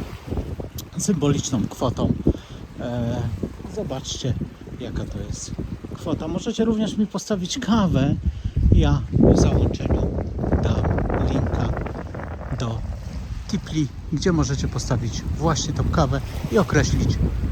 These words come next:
kwotę, sami określić kwotę tej kawy. Słuchajcie, a ja kończę ten temat i przechodzimy do konkretów. Jesteśmy w miejscowości, która jest znana z dwóch rzeczy, a w zasadzie trzech, bo tu jest taka plaża,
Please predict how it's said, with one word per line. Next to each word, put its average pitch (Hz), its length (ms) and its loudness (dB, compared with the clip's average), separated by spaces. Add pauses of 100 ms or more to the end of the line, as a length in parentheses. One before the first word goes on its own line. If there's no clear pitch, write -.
(100)
kwotę, 135 460 2 (140)
sami 175 300 2
określić - 420 -2
kwotę - 320 0
tej - 120 -4
kawy. - 320 -4 (320)
Słuchajcie, - 480 4 (420)
a 180 140 4
ja 127 260 2 (1120)
kończę 196 320 0
ten 175 160 0
temat 151 320 0 (280)
i - 80 -6
przechodzimy 190 580 4
do 143 120 6
konkretów. - 680 4
Jesteśmy 185 440 4
w - 120 0
miejscowości, 190 880 8 (280)
która 175 300 6
jest 151 200 6
znana 143 320 2 (320)
z - 140 -6
dwóch - 480 4 (380)
rzeczy, 156 540 2 (600)
a - 80 -2
w - 80 -4
zasadzie 131 400 2
trzech, - 460 2
bo 120 140 -2
tu 127 140 0
jest 117 140 -2
taka - 240 -2
plaża, 175 600 4